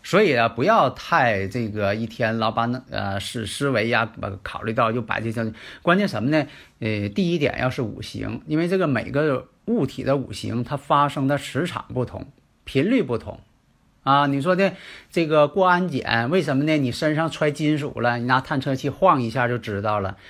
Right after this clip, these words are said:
因为它本身这金属所产生的这个磁场它不一样。你要揣一个，呃，非金属的东西，比如说你揣一颗木头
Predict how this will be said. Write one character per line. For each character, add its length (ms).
因 100
为 60
它 100
本 220
身 200
这 120
金 380
属 380
所 440
产 420
生 220
的 260
这 160
个 120
磁 260
场 500
它 80
不 160
一 160
样。 240
你 60
要 120
揣 380
一 100
个， 240
呃， 220
非 260
金 220
属 160
的 120
东 260
西， 140
比 120
如 120
说 120
你 80
揣 280
一 40
颗 120
木 300
头 300